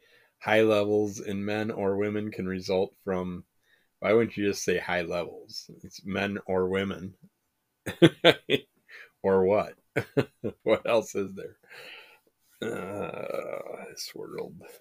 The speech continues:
Uh, high re-, high levels could result from congenital adrenal hyperplasia,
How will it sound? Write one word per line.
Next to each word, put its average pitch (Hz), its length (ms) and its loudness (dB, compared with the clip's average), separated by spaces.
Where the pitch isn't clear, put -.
Uh, 123 320 8
high 127 280 8
re-, 117 260 8
high 123 260 8
levels 117 460 6
could 104 340 0
result 104 540 0
from 98 400 -2
congenital 107 720 4
adrenal 131 680 2
hyperplasia, 113 1600 2